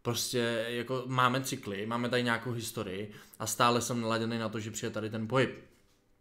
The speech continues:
Když se podíváte na DeFi, tak zase, jo, když se podíváte tady na ten graf, tak já s čistým svědomím stále prostě predikuju falling wedge, první výstřel nahoru, první leg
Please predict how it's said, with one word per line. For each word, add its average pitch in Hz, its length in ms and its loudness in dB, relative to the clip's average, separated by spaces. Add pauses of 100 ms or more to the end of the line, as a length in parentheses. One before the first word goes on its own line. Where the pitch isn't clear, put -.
(320)
Když - 120 -12
se 123 100 0
podíváte 120 420 4
na 123 100 4
DeFi, 117 540 0 (460)
tak 117 180 0
zase, 123 460 2 (300)
jo, 107 140 -2
když 120 120 0
se 151 100 4
podíváte 135 420 4
tady 135 220 2
na 131 100 2
ten 139 200 -2
graf, - 420 -2 (1400)
tak 127 220 2
já 143 280 8
s - 100 -2
čistým 170 420 0
svědomím 117 580 -2
stále 110 760 4 (920)
prostě 117 720 -2
predikuju 123 540 0
falling 135 480 2
wedge, 98 360 -4 (1120)
první 135 280 4
výstřel 120 380 -2
nahoru, 104 360 -2
první 123 420 0
leg - 320 -6